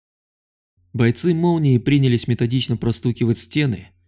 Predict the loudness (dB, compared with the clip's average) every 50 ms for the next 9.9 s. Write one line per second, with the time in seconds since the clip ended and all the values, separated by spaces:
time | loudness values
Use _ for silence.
0 | -6 -4 -4 -2 0 0 0 0 0 0 -2 -2 -6 -6 -2 0 0 0 0 -2
1 | -2 -2 0 0 0 -2 -4 -6 -12 _ _ _ _ _ _ _ _ _ -4 0
2 | 2 2 2 0 -2 -2 -2 -2 -2 0 0 0 2 0 0 -2 0 -2 -2 -2
3 | 0 -2 0 0 0 -2 -2 -2 -2 -2 -2 -2 -4 -4 -6 -6 -12 _ _ _
4 | _ _ _ _ _ _ _ _ _ -4 -2 0 0 0 0 2 0 0 2 -2
5 | -4 -2 -2 -2 0 2 2 2 4 4 2 2 2 2 2 0 0 0 0 -2
6 | -2 -2 -4 -6 -6 -4 -4 -4 -6 -8 -14 -18 _ _ _ _ _ _ _ _
7 | _ -4 -2 0 2 2 2 2 0 2 2 4 4 2 4 2 0 2 2 0
8 | 0 0 0 0 0 2 2 2 0 -2 -4 _ _ _ _ _ _ -8 -8 -8
9 | -6 -2 -2 0 2 0 0 -2 -2 -2 -2 0 0 0 -2 -4 -6